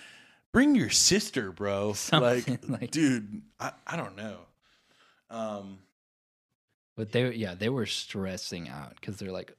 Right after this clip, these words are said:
Speaker 2: "We bought the Bro Code Network here." Like,
Speaker 1: we bought them a hotel.
Speaker 2: Oh, yeah, they did. They bought a lot of things.
Speaker 1: No. They didn't really. Did they buy
Speaker 2: What
Speaker 1: a
Speaker 2: the
Speaker 1: lot of things?
Speaker 2: A ta-, like, the tab and the Airbnb and all this.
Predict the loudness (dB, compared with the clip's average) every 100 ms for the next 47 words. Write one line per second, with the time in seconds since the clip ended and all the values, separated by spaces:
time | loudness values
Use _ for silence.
0 | -10 -6 -4 -6 -10 -20 -20 -18 -18 -20
1 | _ -2 -2 -2 -4 -4 -4 -4 -6 -4
2 | -2 -2 -2 -4 -6 -4 -2 -2 -2 -2
3 | 0 -2 -2 -6 -6 -10 -18 -20 -20 _
4 | -12 -10 -8 -10 -10 -12 -12 -12 -14 -14
5 | -14 -16 -18 -18 -16 -16 -16 -18 _ 2
6 | 4 4 2 0 -6 _ _ _ _ _
7 | _ _ _ _ _ _ -8 -6 -4 -6
8 | -8 -10 -14 _ -10 -6 -4 -2 -2 0
9 | -2 -4 -8 -12 -12 -10 -8 -6 -6 -6
10 | -6 -8 -8 -6 -6 -4 -4 -4 -4 -2
11 | 0 0 0 0 0 -2 -8 -16